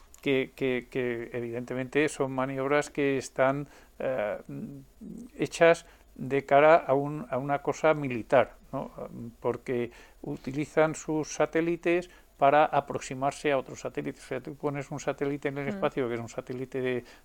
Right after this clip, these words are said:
Speaker 1: de comunicaciones, un satélite civil, eh, no un satélite militar que tiene su órbita y siempre está en esa órbita, a menos que se le acabe el combustible y ya salga de la órbita,
Speaker 2: Ya.
Speaker 1: ¿no?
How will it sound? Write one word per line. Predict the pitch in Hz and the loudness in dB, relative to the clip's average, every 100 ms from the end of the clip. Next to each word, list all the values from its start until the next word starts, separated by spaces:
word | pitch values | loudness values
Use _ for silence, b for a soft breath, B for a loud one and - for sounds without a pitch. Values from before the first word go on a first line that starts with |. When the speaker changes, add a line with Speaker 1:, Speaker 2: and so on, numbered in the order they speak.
| - | -8
Speaker 1:
de | 120 | -6
comunicaciones, | 113 113 107 104 - 151 147 107 | -6 -8 -8 -8 0 2 2 -4
un | 131 | -8
satélite | 113 - 123 120 120 120 | -10 -10 -8 -8 -8 -8
civil, | - 117 165 147 127 B B B _ | -6 2 4 4 0 B B B _
eh, | - 120 117 | -8 -6 -6
no | 123 | -8
un | 123 | -6
satélite | 123 123 123 123 | -4 -4 -4 -4
militar | 135 139 139 151 170 170 | -4 -4 2 6 6 6
que | 123 | -6
tiene | 117 120 | -6 -10
su | - | -4
órbita | 127 135 139 139 165 170 | -2 -2 -2 4 4 2
y | 117 107 | -4 -10
siempre | - 113 120 | -12 -12 -12
está | - 135 | -10 -8
en | 113 | -10
esa | - - | -12 -10
órbita, | 123 139 131 | -8 -6 -6
a | 117 | -10
menos | 107 113 | -8 -10
que | - 127 | -8 -10
se | - | -8
le | 110 | -8
acabe | 110 110 | -6 -8
el | 110 | -8
combustible | 117 113 113 - 123 143 | -10 -10 -10 -8 -4 -2
y | |
ya | 127 | -2
salga | - 131 131 | -6 -6 -4
de | 110 | -6
la | 104 | -10
órbita, | 104 202 190 | -8 -10 -10
Speaker 2:
Ya. | |
Speaker 1:
¿no? | - | -12